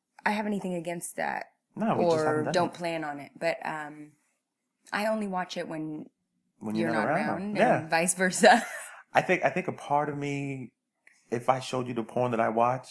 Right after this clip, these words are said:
Speaker 1: You think I would judge you?
Speaker 2: No, I'm not. I'm not afraid of the judging. I don't think
Speaker 1: I
Speaker 2: you'd
Speaker 1: wouldn't
Speaker 2: be
Speaker 1: be
Speaker 2: into
Speaker 1: t-,
Speaker 2: it.
Speaker 1: yeah, I wouldn't be into it.
Speaker 2: Yeah.
Speaker 1: Like I said, I, I exclus-, pretty much exclusively watch girl on girl.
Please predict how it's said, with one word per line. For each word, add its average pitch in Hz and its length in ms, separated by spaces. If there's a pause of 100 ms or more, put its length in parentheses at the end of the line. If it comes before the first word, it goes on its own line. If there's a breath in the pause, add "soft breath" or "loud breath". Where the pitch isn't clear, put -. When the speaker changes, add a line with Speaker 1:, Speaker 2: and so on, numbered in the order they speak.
(100)
Speaker 1:
You 196 100
think 202 160
I 202 60
would 196 120
judge 208 200
you? 359 160 (500)
Speaker 2:
No, 220 120
I'm 143 140
not. 170 200
I'm 143 80
not 156 100
afraid 120 160
of 101 60
the 95 120
judging. 98 460
I 120 60
don't 147 100
think 196 80
Speaker 1:
I 208 60
Speaker 2:
you'd - 60
Speaker 1:
wouldn't 113 140
Speaker 2:
be 120 40
Speaker 1:
be 165 80
Speaker 2:
into 156 160
Speaker 1:
t-, 165 60
Speaker 2:
it. 165 80
Speaker 1:
yeah, 143 280
I 156 40
wouldn't 156 180
be 135 120
into 131 220
it. 117 160
Speaker 2:
Yeah. 101 280
Speaker 1:
Like 175 180
I - 20
said, 180 260
I, 151 240
I 175 160
exclus-, 220 680
pretty 247 200
much 220 180
exclusively 180 520
watch 156 420 (100)
girl 170 260
on 160 180
girl. 156 440